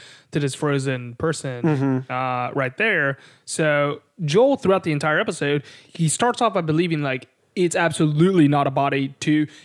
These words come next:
Speaker 1: it could belong to, it doesn't necessarily have to be a French soldier's body,
Speaker 2: Mm-hmm.
Speaker 1: to, it doesn't necessarily have to be this thing. He moves down,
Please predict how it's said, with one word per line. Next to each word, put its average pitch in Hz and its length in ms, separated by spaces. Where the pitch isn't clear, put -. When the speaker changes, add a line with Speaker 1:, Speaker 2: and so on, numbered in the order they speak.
Speaker 1:
it 165 120
could 147 240
belong 147 320
to, 131 440
it 175 100
doesn't 170 200
necessarily 147 420
have 135 120
to - 40
be 139 80
a 123 80
French 240 240
soldier's 135 320
body, 139 300
Speaker 2:
Mm-hmm. 123 260
Speaker 1:
to, 156 300
it 147 140
doesn't 151 260
necessarily 143 380
have 139 120
to 147 40
be 131 460
this 156 320
thing. 170 220
He 170 140
moves 185 320
down, 139 720